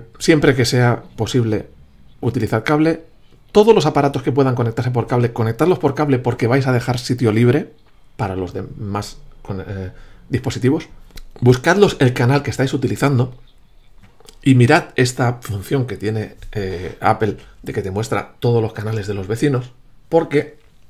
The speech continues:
es muy interesante que vayáis al router, entréis dentro del router y configuréis un canal distinto, que no use mucha gente. Porque si estáis en el mismo que usa todo el mundo, pues las posibilidades de interferencias van a ser mayor.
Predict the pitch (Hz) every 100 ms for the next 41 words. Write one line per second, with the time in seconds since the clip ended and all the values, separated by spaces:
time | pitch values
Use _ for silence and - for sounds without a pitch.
0 | - _ - - 127 147 147 147 131 123
1 | 127 127 - - _ _ - 135 110 120
2 | 143 143 139 135 120 120 104 117 123 127
3 | 127 131 127 131 131 139 135 123 156 139
4 | 151 151 147 139 143 135 120 156 139 90
5 | - 120 120 147 139 139 139 165 113 95
6 | - _ - - _ _ - 117 110 -
7 | 107 - - - _ - 120 107 92 139
8 | 160 160 156 160 107 117 135 160 165 160
9 | 175 123 110 - 110 107 101 101 120 123
10 | 117 117 117 120 110 127 127 - - -
11 | 110 107 95 90 85 80 82